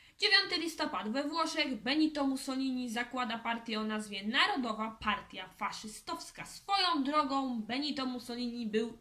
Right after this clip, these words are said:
idolem Adolfa Hitlera, jeśli tego nie wiedzieliście. Panowie się poznali i nawet rozmawiali ze sobą, ale to nastąpi kilkanaście lat, y,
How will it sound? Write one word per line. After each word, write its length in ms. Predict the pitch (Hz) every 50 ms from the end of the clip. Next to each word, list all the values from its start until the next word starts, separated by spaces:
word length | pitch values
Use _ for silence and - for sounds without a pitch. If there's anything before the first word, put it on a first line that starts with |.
| _ -
idolem 540 | 339 370 269 233 214 190 196 202 214 214 - -
Adolfa 500 | 339 381 277 220 208 196 - - 196 196
Hitlera, 640 | - - 294 302 - 466 440 339 247 - - - - - - -
jeśli 260 | - 427 427 427 381
tego 200 | 285 269 254 247
nie 140 | 262 269 254
wiedzieliście. 640 | 247 269 277 311 311 214 202 - - - - - - - _ - - - _ _ _ _ _ _ _ _ _ _ _ _ _ _ -
Panowie 580 | 254 262 277 311 320 285 294 311 320 311 -
się 400 | - - - 277 277 269 269 269 269
poznali 680 | - 233 220 247 339 415 427 285 247 262 285 285 226 240
i 100 | 240 233
nawet 220 | 240 247 233 247 254
rozmawiali 440 | 254 247 254 269 302 381 381 311 220
ze 80 | 220
sobą, 420 | 220 214 214 226 254 285 285 - -
ale 280 | 254 269 311 320 320
to 100 | 311 320
nastąpi 640 | 311 320 311 - - 320 311 302 - 285 302 302 302
kilkanaście 520 | - 285 285 294 294 294 285 - - 311
lat, 220 | 294 294 302 302
y, 200 | - 277 285 277